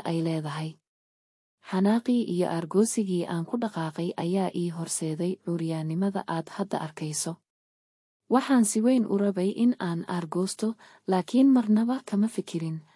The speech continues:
cawaaqibka ka dhalan kara arrinkaas. Odaygii oo ilmo indhihiisa ka qubanayso ayaa sii raaciyey, "Bal eeg, haddii aanan biyaha isku tuuri lahayn, maanta gacmaha dadka uma taagteen."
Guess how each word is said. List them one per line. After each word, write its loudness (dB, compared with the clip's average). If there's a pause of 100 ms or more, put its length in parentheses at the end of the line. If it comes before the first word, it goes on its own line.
(180)
cawaaqibka 0
ka -8
dhalan -2
kara -6
arrinkaas. -6 (880)
Odaygii 6
oo 4
ilmo 4
indhihiisa 0
ka -4
qubanayso -2 (280)
ayaa 6
sii 0
raaciyey, 0 (180)
"Bal 0
eeg, -2
haddii -2
aanan -4
biyaha -2
isku -8
tuuri 0
lahayn, 2 (300)
maanta 2
gacmaha 0
dadka -2
uma 0
taagteen." -6